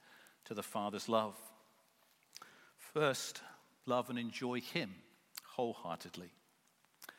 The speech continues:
Uh, some here might feel a little uncomfortable with the series title, Enjoying the Trinity, especially if you're more used to thinking of God as creator,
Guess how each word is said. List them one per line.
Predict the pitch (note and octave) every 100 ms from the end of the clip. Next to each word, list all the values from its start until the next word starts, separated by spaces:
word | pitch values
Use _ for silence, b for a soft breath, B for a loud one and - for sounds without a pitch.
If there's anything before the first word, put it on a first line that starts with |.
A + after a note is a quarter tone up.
| B B -
Uh, | D#3+
some | - G#3
here | D#3+
might | D3+ D3 -
feel | D#3 D3
a |
little | D3+ C#3+
uncomfortable | C#3+ C#3+ E3 D#3 B2+ A2+
with | A2+
the | A#2+
series | - - C3 B2+
title, | - B2+ B2+ - C#3
Enjoying | G#2+ F#2+ - A#2+ C3 C#3 C3
the |
Trinity, | B2 C#3+ C3+ B2+ E3+ A3 B B B
especially | - C#4 -
if | E3 -
you're | D3+
more | D3 D#3+ F3+
used | D#3+ D3 -
to | C#3
thinking | D#3 D#3 C3
of | A2+
God | C#3 C#3
as | B2
creator, | - - B2 C3+ C3+ D#3